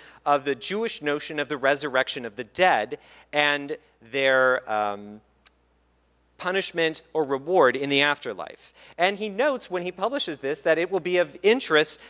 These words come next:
to any readers who are interested in Jewish literature. So it indicates that people clearly were keen to read about Jewish literature. They were interested in hearing about this from Jewish voices. Uh, and someone like Neubauer was valued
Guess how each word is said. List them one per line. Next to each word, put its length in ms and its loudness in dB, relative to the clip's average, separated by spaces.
to 200 4
any 220 2
readers 420 -2
who 100 -2
are 120 6
interested 480 -4
in 100 -8
Jewish 380 -6
literature. 580 -2
So 140 -10
it 80 -12
indicates 500 -6
that 140 -10
people 240 -10
clearly 560 -4
were 400 0
keen 360 -6
to 120 -8
read 380 -4
about 340 2
Jewish 340 -8
literature. 600 -4
They 100 -4
were 80 -2
interested 460 -8
in 80 -12
hearing 340 -2
about 300 2
this 180 -4
from 600 -2
Jewish 580 -6
voices. 600 -4
Uh, 300 6
and 200 0
someone 340 2
like 240 2
Neubauer 580 2
was 220 -2
valued 600 0